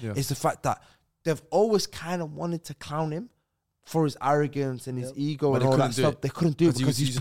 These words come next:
Speaker 2: pu-, he's
Speaker 1: yeah.
Speaker 2: doing, he's doing everything right. So
Speaker 1: Mm.
Speaker 2: now, okay, cool. He hasn't changed. His arrogance, his ego and everything's still there.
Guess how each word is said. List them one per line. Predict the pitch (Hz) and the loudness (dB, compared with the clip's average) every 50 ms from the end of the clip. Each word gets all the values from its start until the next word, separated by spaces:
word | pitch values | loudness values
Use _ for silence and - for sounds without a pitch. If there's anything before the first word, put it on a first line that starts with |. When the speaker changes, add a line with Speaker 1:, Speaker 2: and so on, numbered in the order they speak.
| 160 | -2
Speaker 2:
pu-, | - | -2
he's | 175 151 | -4 -2
Speaker 1:
yeah. | - 220 | 0 2
Speaker 2:
doing, | 214 185 147 | 2 2 2
he's | 160 170 - | 0 0 2
doing | 202 196 - | 2 2 4
everything | 180 190 175 156 - 170 160 | 4 2 2 2 0 0 2
right. | 165 143 127 - - - - - | 2 2 0 -4 -10 -16 -8 0
So | - 170 | 4 4
Speaker 1:
Mm. | 165 165 | 6 6
Speaker 2:
now, | 180 202 208 214 208 185 | 6 6 6 6 6 6
okay, | 170 185 - 185 170 | 4 2 2 0 0
cool. | - - 180 170 143 - - - - _ _ _ _ _ _ _ _ _ _ - | 2 4 4 4 4 2 -6 -20 -20 _ _ _ _ _ _ _ _ _ _ 0
He | - 196 | 4 4
hasn't | 220 220 190 156 147 - | 6 4 4 2 0 0
changed. | - 185 170 139 110 - - | 2 2 2 0 -2 -4 -8
His | 143 147 - - | -8 -8 -4 2
arrogance, | 151 180 185 190 160 160 170 127 | 4 4 4 4 2 0 -4 -4
his | 139 143 135 | -4 -6 -4
ego | 165 190 175 156 | -2 0 2 2
and | 160 151 | 2 0
everything's | 156 143 - - 151 131 - | 0 -2 -4 -6 -8 -6 -6
still | - - 165 151 | -4 -2 0 2
there. | 143 139 135 139 147 | 2 2 2 0 -2